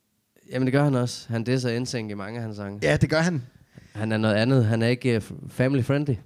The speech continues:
Speaker 2: Og
Speaker 1: Han
Speaker 2: det
Speaker 1: siger, hvad han siger, og han står ved det. Jamen, vi var i det der tema med
Speaker 2: Comedy Club.
Speaker 1: købe og sælge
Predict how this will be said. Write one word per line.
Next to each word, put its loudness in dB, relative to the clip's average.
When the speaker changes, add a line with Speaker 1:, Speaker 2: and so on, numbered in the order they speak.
Speaker 2:
Og 2
Speaker 1:
Han -2
Speaker 2:
det 0
Speaker 1:
siger, 4
hvad 2
han 2
siger, 0
og -6
han -4
står -4
ved -2
det. -6
Jamen, -8
vi -4
var -4
i -2
det -6
der -4
tema -8
med -8
Speaker 2:
Comedy 4
Club. -4
Speaker 1:
købe -4
og -10
sælge -8